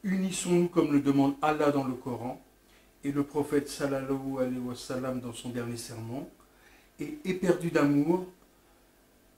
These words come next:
nous établirons sur la terre un monde de paix, de justice et d'amour pour nous et nos enfants, Inch'Allah. Love Action, United People Islamic Union, paix, shalom, salam, pêche,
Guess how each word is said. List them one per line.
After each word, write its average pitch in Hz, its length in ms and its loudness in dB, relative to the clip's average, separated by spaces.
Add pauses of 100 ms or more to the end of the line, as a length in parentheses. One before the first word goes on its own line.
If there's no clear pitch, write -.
(640)
nous 170 320 4
établirons 165 460 4
sur - 200 -4
la 143 120 10
terre 175 440 4
un 151 80 -2
monde 147 240 0
de 139 100 4
paix, 160 240 6
de 139 140 4
justice 139 580 -8
et 147 80 0
d'amour 139 580 0
pour 139 220 -4
nous 151 160 -2
et 147 40 6
nos 135 200 8
enfants, 135 400 -4 (100)
Inch'Allah. 127 600 -8 (680)
Love 160 300 8
Action, - 600 0 (180)
United 151 500 -2 (100)
People 143 400 0 (120)
Islamic 139 580 -2
Union, 127 380 -6 (600)
paix, 151 320 8
shalom, 139 680 2
salam, 131 600 -4 (420)
pêche, 143 480 -2